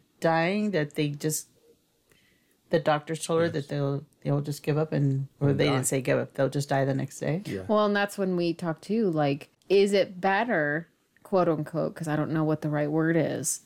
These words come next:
Speaker 3: to, to refrain from having them to suffer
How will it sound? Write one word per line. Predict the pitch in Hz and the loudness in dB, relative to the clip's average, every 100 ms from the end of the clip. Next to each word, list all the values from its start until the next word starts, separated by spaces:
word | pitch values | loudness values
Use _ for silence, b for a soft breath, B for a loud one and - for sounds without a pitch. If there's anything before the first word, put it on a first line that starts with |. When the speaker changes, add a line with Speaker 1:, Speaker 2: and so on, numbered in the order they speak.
| _ | _
Speaker 3:
to, | - 180 170 165 160 - _ - | 2 6 6 6 2 -2 _ 0
to | 185 | 4
refrain | 175 170 - 190 202 220 214 | 4 2 0 2 4 2 0
from | 196 170 | 0 -2
having | 156 156 151 160 | 0 -2 0 -2
them | 151 156 | -2 -4
to | - 160 | -6 -6
suffer | - - - - 160 151 - 147 113 107 | -2 0 0 2 0 -2 -6 -6 -6 -6